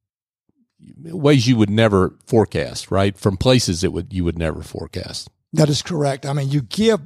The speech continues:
Speaker 2: when you, when you're in the early part of your career development for your company or growing your company, the giving is even more important.
Speaker 1: Mm-hmm.
Speaker 2: Because you've gotta start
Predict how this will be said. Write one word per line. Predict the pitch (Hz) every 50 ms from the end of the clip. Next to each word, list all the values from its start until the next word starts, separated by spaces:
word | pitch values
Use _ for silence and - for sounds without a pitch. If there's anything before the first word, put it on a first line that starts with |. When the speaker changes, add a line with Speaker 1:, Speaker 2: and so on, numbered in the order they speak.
| 208
Speaker 2:
when | 226 185 165
you, | 190 -
when | 208 170
you're | 170 170
in | 156
the | 175
early | 190 214 233 254 247
part | - - 185 180 165
of | 156 131
your | 147
career | 139 - - 165 143 139 143 147
development | 131 135 117 135 139 143 160 135 143 -
for | - 147
your | 131 120 117
company | - - - 156 139 139 165 151
or | 120 117
growing | 107 - 135 131 131 135
your | 123 123 113
company, | - 135 131 131 127 175 202 220 202 _ _ - - - - - -
the | - 143
giving | 117 - - 269 277 214 202 156
is | 135 135 -
even | 196 156 151 160 165 180
more | 190 220 269 277 294 269
important. | 202 - - - 135 110 95 92 - - - -
Speaker 1:
Mm-hmm. | 104 104 101 85 98 101 113 120 - - _ _ _
Speaker 2:
Because | - 127 - 170 143 135
you've | 233 -
gotta | - 240 226 214 -
start | - - 190 165 165